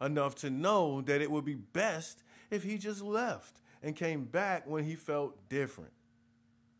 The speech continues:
But the woman says, "Well, you're going to see some female," and it's a very immature, illogical way of thinking because, again, a woman is not really, and look, this might sound sexist, but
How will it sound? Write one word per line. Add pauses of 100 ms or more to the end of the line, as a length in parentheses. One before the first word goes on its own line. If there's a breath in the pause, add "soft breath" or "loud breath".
(400)
But (160)
the
woman
says,
"Well,
you're
going
to
see
some
female,"
and
it's
a
very
immature, (840 loud breath)
illogical
way
of
thinking
because,
again,
a
woman
is
not (140)
really, (800 loud breath)
and
look,
this
might
sound
sexist, (140)
but